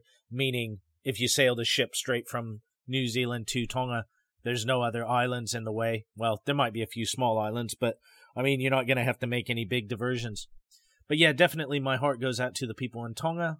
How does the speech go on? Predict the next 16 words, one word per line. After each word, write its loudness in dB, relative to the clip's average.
Um, -4
when 2
I 6
was 4
a -2
boy, 2
that's 2
one -2
of -4
my -2
earliest 4
memories -2
is -4
Mount -2
Saint -4
Helens. -4